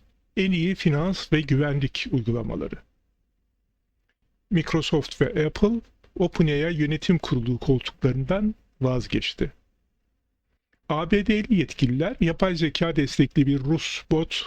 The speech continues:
çiftliğinin kaldırıldığını duyurdu. Yapay zeka konuşma üretici insan seviyesine ulaştı. Ancak bilim insanları onu piyasaya sürmenin çok tehlikeli olduğunu söylüyor.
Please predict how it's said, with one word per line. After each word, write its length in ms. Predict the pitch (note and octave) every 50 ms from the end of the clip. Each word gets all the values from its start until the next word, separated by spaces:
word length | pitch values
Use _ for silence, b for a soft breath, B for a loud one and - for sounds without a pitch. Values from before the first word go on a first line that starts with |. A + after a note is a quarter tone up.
| - -
çiftliğinin 760 | - - - A#2 - - - C3 B2+ C3+ D3+ F3+ G#3 G#3 G#3 _ _ _ _ _ _ -
kaldırıldığını 920 | - C#3 C3 C#3+ C3+ B2 C#3 C#3 C#3+ C#3 B2 C#3 C3+ C3+ C3 B2+ A#2 - - _ _ _ -
duyurdu. 480 | - B2 A2+ A2+ A2 - - - A2+ - - _ _ _ _ _ _ _ _ _ _ _ _ _ _ _ _ _ _ _ _ _ _ _ _ _ _ _ _ _ -
Yapay 360 | D3 C#3+ - - G3+ A3 A3
zeka 420 | - - D#3 - - - C3+ C3+
konuşma 560 | C3 - - C#3+ C#3 C3 - - - F#3 F#3+
üretici 720 | F3+ C#3+ B2+ B2 - - C3+ B2+ A#2 - F#3 F#3+ A3 A#3 - _ _ _ _ _ _ _ _ _ _ -
insan 400 | C3+ B2+ B2+ - - F3 F3 F3
seviyesine 640 | - - E3 C#3 B2 B2+ B2 - - D3 D#3+ F#3+
ulaştı. 640 | A3 A3 G3 F#3+ F#3 F3+ - - - - D3+ A#2+ - - _ _ _ _ _ _ _ _ _ _ _ -
Ancak 540 | - C#3 B2+ B2 - - C3+ C3 - - - - - -
bilim 200 | C#3+ B2+ C#3+ D#3
insanları 720 | D3 C3 A#2 - - C3+ A#2+ B2 B2+ C3 C3+ E3+ F#3 G#3 A3 _ _ _ _ _ _ -
onu 340 | C#3+ C#3+ D#3+ E3+ F3 F3+ -
piyasaya 500 | - D#3 D3 D#3+ D#3+ - - D3 C3 C3+
sürmenin 480 | - - - C3+ B2+ C3+ C#3 C3+ D#3+ E3+
çok 340 | - - - G#3 - - -
tehlikeli 460 | - D3+ C#3+ C#3 C#3+ - D#3+ C#3 C#3
olduğunu 480 | C3+ B2 A#2 A2+ G#2+ A#2 A2+ A2 A2 G#2 - _ _
söylüyor. 600 | - - - C#3+ A2 - - - - - - -